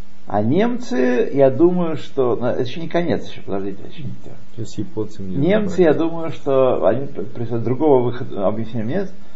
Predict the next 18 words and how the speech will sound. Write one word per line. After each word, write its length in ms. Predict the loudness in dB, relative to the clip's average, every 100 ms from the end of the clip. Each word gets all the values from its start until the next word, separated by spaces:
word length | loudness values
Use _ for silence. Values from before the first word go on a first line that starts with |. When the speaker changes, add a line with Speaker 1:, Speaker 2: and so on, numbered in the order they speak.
| -2
Speaker 1:
Дело 80 | -2
в 60 | 0
том, 120 | -2
что 120 | -2
немцы, 680 | -2 -2 -2 -2 0 0 0
как, 200 | -2 -2
как 240 | -2 -2 -2 -4
народ 460 | 0 4 6 6 2
в 100 | -2
целом, 420 | 0 2 2 -2 -4 -4 -4
они 180 | -2 0
действительно 1000 | 0 -2 -2 0 2 2 2 2 0 -2 -4 -4 -4 -2
раскаялись 680 | 0 0 2 4 4 4 0
в 60 | -2
том, 160 | -2
что 160 | -2 -2
они 120 | -2
совершили. 560 | -2 -2 -2 -4 -4